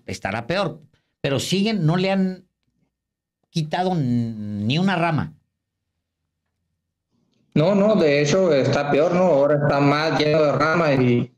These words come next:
Speaker 2: y, pues, más destruido también, ¿no? Porque se, pues, empiezan a, a destruir la, la, las habitaciones abandonadas, pues, tienden a caer ahí.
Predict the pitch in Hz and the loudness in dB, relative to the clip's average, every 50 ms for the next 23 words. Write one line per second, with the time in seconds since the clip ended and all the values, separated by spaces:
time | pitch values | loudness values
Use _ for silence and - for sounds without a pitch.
0 | _ _ _ _ - 143 135 135 131 127 127 - 131 123 120 127 127 127 127 127 | _ _ _ _ -2 0 2 2 2 0 0 0 0 0 0 0 2 2 2 2
1 | 135 135 147 143 143 - 123 127 117 123 135 143 139 139 123 113 113 120 131 143 | 2 0 0 -2 0 0 0 2 2 2 2 2 2 2 0 2 2 2 2 2
2 | 156 151 139 - 139 127 - - 113 - - - - _ _ _ _ _ _ - | 2 0 0 0 -2 -2 -2 -4 -4 -6 -6 -16 -20 _ _ _ _ _ _ -4
3 | - 131 - - 185 120 151 156 151 - 165 156 151 135 117 110 - - - _ | -2 0 0 0 0 2 0 0 0 0 0 0 0 -2 -2 -4 -4 -6 -10 _
4 | _ _ _ _ _ _ - 165 160 156 151 156 156 147 147 147 151 160 160 156 | _ _ _ _ _ _ -2 0 2 2 2 2 2 2 4 4 2 2 2 2
5 | 147 139 131 127 123 120 120 120 117 113 113 113 113 - - - - - 131 131 | 2 2 2 2 2 2 2 2 2 2 2 0 0 -2 -6 -8 -4 -2 0 0
6 | 131 127 135 127 123 123 135 143 151 147 151 139 135 123 120 127 127 135 156 175 | 2 2 0 0 0 0 2 2 2 2 2 2 2 2 2 2 2 2 0 0
7 | 185 180 170 - - - 156 - _ - 156 143 147 151 143 139 131 - - - | 0 -2 -2 -2 -2 -2 -2 -2 _ -2 0 2 2 2 2 0 -2 -2 -2 0
8 | 113 117 120 127 127 117 117 | 2 2 2 2 2 0 0